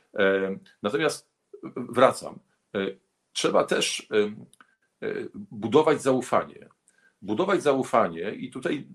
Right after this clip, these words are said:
swoją, e, rolę do wykonania, jak Niemcy mówią, e, zadanie domowe, tak? Czy Bruksela też tak mówi, my czasami mówiliśmy wobec Ukraińców, e, mają do wykonania Niemcy.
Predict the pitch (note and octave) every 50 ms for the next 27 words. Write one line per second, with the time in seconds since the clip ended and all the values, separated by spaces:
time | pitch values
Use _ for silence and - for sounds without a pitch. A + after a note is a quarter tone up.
0 | - - - - - - - A3+ G3+ F#3 D#3 C#3 - C3+ - - A2+ - - G#2+
1 | A#2 C3+ D#3 E3+ D3+ B2 C3 A2+ A#2+ A#2+ - A2+ A2+ A2+ F#2+ E2 E2 E2+ F2 F2
2 | - G#2 G#2+ A2 - A2+ G#2 G2+ G2 G2 F#2+ F#2 F#2 - _ _ _ _ _ _
3 | - - G2 F#2 F2+ F2+ F2+ F2+ - F2+ F2+ G#2+ G#2+ B2 B2+ B2+ A2+ G#2+ A2 G#2+
4 | G#2 F#2+ F2 - - - - F2+ F#2 - - E2+ D#2+ F2 - - - F2+ F2+ -
5 | E2+ - - - - F2 - F#2+ F#2 F2 F2 F2 E2 - _ _ _ _ _ _
6 | _ - F#2 - G#2+ A2 G2+ G2+ G2+ G2 F2+ F#2+ F#2+ F#2 - - G2 F#2 F2+ F2
7 | - - - G2 G2 G2+ A2 A2 - - E2+ - - _ _ _ _ _ _ _
8 | - - G2+ G2 F#2+ F#2+ - - _ C3+ C#3 C#3 C3+ B2 A2+ A2+ A2 G#2+ G#2 -
9 | G#2 G2+ G2 F#2+ F#2 F2+ F#2 F2+ - - - - - -